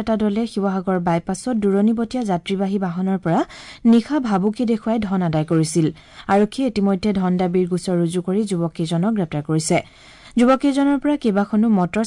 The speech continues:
চাইকেল জব্দ কৰা হৈছে। গ্ৰেপ্তাৰ কৰা যুৱককেইজন যজ্ঞদীপ ভূঞা, মনদীপ গগৈ, সাৰংগ গগৈ, মানৱজ্যোতি হাজৰিকা আৰু দেৱব্ৰত গগৈ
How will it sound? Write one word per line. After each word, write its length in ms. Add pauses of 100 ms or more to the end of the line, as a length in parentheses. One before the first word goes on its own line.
চাইকেল 260 (100)
জব্দ 180 (100)
কৰা 200
হৈছে। 240 (480)
গ্ৰেপ্তাৰ 380
কৰা 200
যুৱককেইজন 560 (140)
যজ্ঞদীপ 540
ভূঞা, 240 (360)
মনদীপ 440
গগৈ, 300 (180)
সাৰংগ 340 (160)
গগৈ, 280 (240)
মানৱজ্যোতি 540
হাজৰিকা 440
আৰু 160
দেৱব্ৰত 500
গগৈ 220